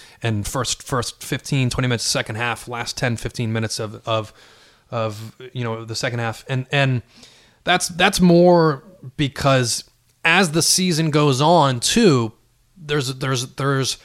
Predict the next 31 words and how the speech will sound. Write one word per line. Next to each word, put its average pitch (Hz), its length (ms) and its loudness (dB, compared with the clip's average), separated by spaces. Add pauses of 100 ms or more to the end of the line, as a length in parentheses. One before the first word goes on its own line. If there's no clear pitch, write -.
(140)
storylines 143 840 6
that, 127 240 -2
that 123 280 -4
are 123 200 2
much 135 420 0
bigger 123 420 2
and 117 140 -2
have 117 220 -6
gone 143 260 2
on 143 240 2
for - 140 -6
much 117 240 -6
longer. 151 340 2
So 143 160 -2
then 226 160 4
the 277 100 6
written 147 380 0
word 113 460 0
becomes, 123 640 0 (560)
I 139 100 2
think, 135 200 0
the 135 80 0
balance 143 560 0
of, 107 280 -6
of 113 360 -4 (100)
paying 143 220 4
attention 135 460 0
to 127 120 -4
that 117 480 0
and 110 240 -6
being 131 280 -2